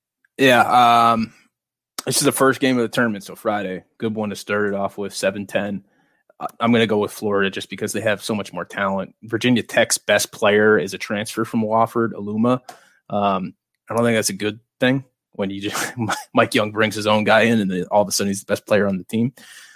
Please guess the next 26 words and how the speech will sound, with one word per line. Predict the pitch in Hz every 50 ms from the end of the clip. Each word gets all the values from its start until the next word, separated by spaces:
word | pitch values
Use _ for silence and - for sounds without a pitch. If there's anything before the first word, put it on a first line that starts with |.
| _ _ _ _ - _ _ _ -
Haven't | - 123 120 120 117
seen | - 131 127 123 120
both | 123 123 123 123
teams | - 131 120 -
play | - 127 123 123
this | 123 123 - -
year. | 131 127 123 120 120 120 110 - - 90
Virginia | 117 120 113 120 117 107
Tech | - 127 117 113
had | 120 117
a | 110
long | 104 107 113 117 113
pause | - 120 113 113 110 -
on | 107 107
covid, | - - 120 120 120 117 113 110
not | 110 107 92
really | 107 113 117 113 101
the | 101
same | - - 117 113 113
since | 107 - 120 117 117 -
then. | - 123 113 113
I'm | 107
gonna | 104 98 98
go | 92 82
with | 87 -
Florida, | - - 90 90 95 92 82